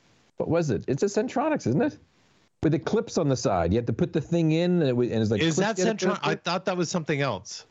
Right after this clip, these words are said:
Speaker 1: Uh, well, I know, obviously, like, the parallel port, but I'm <laughs> pretty sure you don't have parallel ports on computers anymore.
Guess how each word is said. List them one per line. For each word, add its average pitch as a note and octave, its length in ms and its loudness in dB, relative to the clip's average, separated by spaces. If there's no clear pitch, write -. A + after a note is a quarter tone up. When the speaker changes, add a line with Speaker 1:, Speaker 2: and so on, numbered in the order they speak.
Speaker 1:
Uh, F#2 600 0
well, A#2 120 2
I A#2+ 100 2
know, B2+ 160 0
obviously, B2+ 360 0
like, F#2+ 180 2
the G2 100 2
parallel G2+ 460 0
port, F#2 320 -2
but G#2 100 0
I'm F#2+ 80 0
<laughs> F2+ 120 0
pretty G3 180 2
sure C#3 540 0
you - 200 2
don't - 220 0
have - 140 0
parallel C#3 380 0
ports B2+ 320 2
on A2+ 140 0
computers C3+ 580 0
anymore. G2+ 600 0